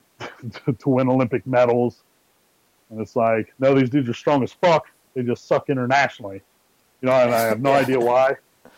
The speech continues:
Speaker 1: I don't, I don't follow Olympic lifting. You know, I think it's cool. Um, that being said, I've never had a,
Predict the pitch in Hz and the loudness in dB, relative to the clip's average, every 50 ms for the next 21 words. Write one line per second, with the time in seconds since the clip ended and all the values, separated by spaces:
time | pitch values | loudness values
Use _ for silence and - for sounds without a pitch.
0 | - 123 - _ _ _ _ _ _ _ _ _ _ _ _ _ _ _ _ _ | -20 -20 -20 _ _ _ _ _ _ _ _ _ _ _ _ _ _ _ _ _
1 | _ - - 131 131 113 120 139 120 104 - 139 131 135 135 135 135 139 135 131 | _ -8 -4 -4 -2 -2 -2 -4 -4 -4 -2 0 0 2 2 2 0 0 0 -2
2 | 143 127 135 135 127 - - 139 131 127 117 - _ _ _ _ _ - 120 117 | -2 -2 -2 -4 -4 -4 -4 -6 -6 -6 -8 -14 _ _ _ _ _ -2 -2 0
3 | 117 - 143 117 110 - - - - 175 165 156 160 160 - - _ _ _ _ | 0 0 -2 -4 -4 -8 -6 -2 2 2 4 4 2 2 0 -2 _ _ _ _
4 | _ _ _ _ _ _ - 117 120 120 117 113 113 117 110 _ _ _ _ _ | _ _ _ _ _ _ -2 0 2 2 2 2 0 -2 -6 _ _ _ _ _
5 | _ _ _ _ - 143 127 127 127 117 110 - 139 120 123 120 120 120 117 120 | _ _ _ _ -4 -2 -2 0 -2 -2 -2 0 0 0 0 0 0 -2 -2 -2
6 | 110 120 123 113 113 107 107 107 - - 110 107 104 107 - | 0 0 -2 -2 -2 -4 -6 -8 -12 -12 -8 -6 -6 -6 -8